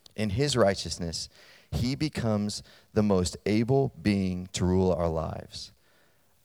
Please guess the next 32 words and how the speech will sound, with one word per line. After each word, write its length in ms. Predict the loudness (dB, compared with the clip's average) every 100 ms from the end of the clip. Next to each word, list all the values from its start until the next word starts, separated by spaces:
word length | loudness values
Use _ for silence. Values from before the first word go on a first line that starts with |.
| -10
Someone 500 | -2 4 6 6 4
who 120 | 2
comes 300 | 2 2 2
in 180 | 2 2
and 160 | 2 2
says, 240 | 2 4 4
"Oh, 200 | 6 6
hey, 280 | 6 6
I 160 | 4 4
got 180 | 2 2
this 160 | 4
all 160 | 6 6
figured 340 | 4 -2 4
out. 300 | 6 8 6 2 -20 -12 -2
Um, 320 | 0 0 -2
I'm, 200 | 0 0 2
I'm 100 | 0
gonna 140 | 0
tell 160 | 0 0
you 100 | 2
everything 400 | 2 0 0 0
you 80 | 0
ever 180 | 0 -2
need 180 | -4
to 60 | -6
do." 380 | -6 -6 -6 -10 _ _ _ _ _ 4
They're, 240 | 6 6 4
they're 160 | 2 4
gonna 200 | 2 2
have, 220 | 0 2
like, 160 | 2
an 100 | 0